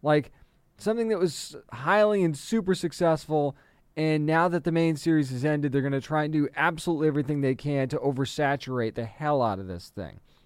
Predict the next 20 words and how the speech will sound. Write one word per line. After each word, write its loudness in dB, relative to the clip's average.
And 0
eventually 2
what 2
was -2
a -2
special -2
thing -4
is -8
gonna -2
not 0
be -2
special -2
anymore -4
because -6
of -10
how -6
much -4
it's -16
been -4
done. -4